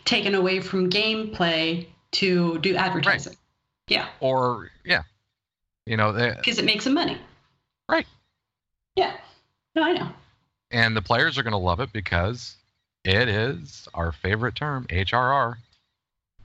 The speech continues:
Speaker 2: So, I mean, yeah, you could sell it, but, I don't know.
Speaker 1: No, I know. Instead of games starting at seven oh five, they would start at seven fifteen.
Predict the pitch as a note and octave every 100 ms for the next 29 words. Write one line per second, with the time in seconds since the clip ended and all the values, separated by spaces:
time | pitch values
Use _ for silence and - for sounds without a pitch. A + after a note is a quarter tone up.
0 | - _ _ _ _ _ _ _ - -
1 | - _ _ _ _ _ _ _ _ _
2 | _ _ _ - A#2+ G#2+ G#2 F#2+ A#2 B2
3 | D3 D3+ A2+ A#2 - - D3+ F#2 - -
4 | F#2+ F#2 - - - _ _ _ _ _
5 | _ _ - - G#3+ F#3 _ _ _ _
6 | _ _ _ _ _ _ _ _ _ -
7 | _ _ _ _ _ _ _ _ _ -
8 | C4+ D4+ C#4 A3+ B3 - A#3+ A#3 A3 -
9 | A3 A3+ A3+ G#3 G3+ G#3 G#3 G3+ - -
10 | - F3 G3 A3 A3 E3 F#3 G#3 F3+ F3+
11 | F3+ - E3+ F3+ - - F#3+ F#3 A3 A3
12 | - D#3+ D#3+ F3